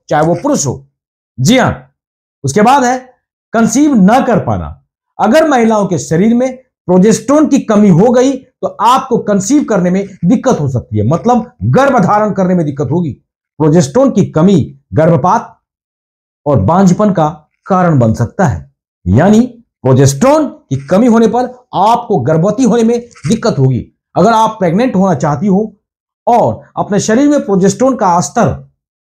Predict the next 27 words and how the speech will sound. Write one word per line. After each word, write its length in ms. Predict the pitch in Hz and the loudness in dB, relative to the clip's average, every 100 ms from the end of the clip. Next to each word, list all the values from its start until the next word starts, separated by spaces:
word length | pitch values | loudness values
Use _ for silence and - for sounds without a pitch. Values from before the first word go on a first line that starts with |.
| _ _ _ _ _ _ | _ _ _ _ _ _
अगर 240 | 156 170 - | -2 0 0
कम 240 | 240 262 | 0 2
है 160 | 220 240 233 _ _ _ - | 2 0 -6 _ _ _ -4
तो 60 | 202 | -2
उसको 600 | 220 - 262 285 269 - - | -2 -2 -2 -2 -4 -10 -6
जांच 360 | 104 202 240 | 0 0 0
करवाएं 380 | - 240 240 277 | 0 0 0 0
और 180 | 285 196 - | -2 -4 -2
जो 120 | 165 | -2
प्रोजेस्टेरोन 720 | - 180 165 175 - 233 277 | 0 0 0 0 0 0 2
का 220 | 226 170 | 0 -2
स्तर 220 | 160 254 214 | -2 0 0
है 240 | 233 226 - 202 | 0 -4 -8 -8
उसको 200 | 196 269 | -4 -2
बढ़ाएं, 320 | 247 262 - - _ - | 0 0 -2 -6 _ -2
तभी 180 | 196 254 | 2 2
आप 180 | 240 240 | 2 0
कंसीव 260 | 196 233 | -2 -2
कर 140 | 202 180 | -2 -2
पाएंगी। 420 | 117 92 85 90 _ | -2 -4 -6 -10 _
दूसरा 300 | 151 165 233 | 0 2 2
है 280 | 233 247 - _ _ _ _ _ _ _ _ _ _ _ _ 185 | 0 -2 -10 _ _ _ _ _ _ _ _ _ _ _ _ 0
अनियमित 480 | 226 262 320 349 | 2 4 2 2
मासिक 440 | 190 185 180 226 156 | 2 2 2 0 0
धर्म 200 | 139 135 | 2 2
हो 140 | 107 | 2
जाना। 220 | 82 80 | -2 -4